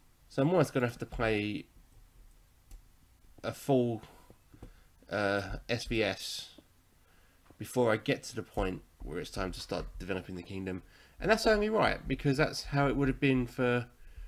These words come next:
people heading for the New World. Let's put this in. You know, they didn't get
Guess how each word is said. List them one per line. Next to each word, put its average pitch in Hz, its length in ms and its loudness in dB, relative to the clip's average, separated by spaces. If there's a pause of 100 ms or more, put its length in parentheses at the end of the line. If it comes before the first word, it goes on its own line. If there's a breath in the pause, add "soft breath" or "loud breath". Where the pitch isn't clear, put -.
(640 soft breath)
people 131 300 0
heading 123 260 0
for 131 100 -8
the 123 100 0
New 123 220 2
World. 123 240 -2
Let's 147 120 -6
put - 200 -10
this - 180 -12
in. - 160 -12 (3000 soft breath)
You 127 100 -2
know, 175 220 2 (1120)
they 147 100 4
didn't 151 240 0
get - 240 -2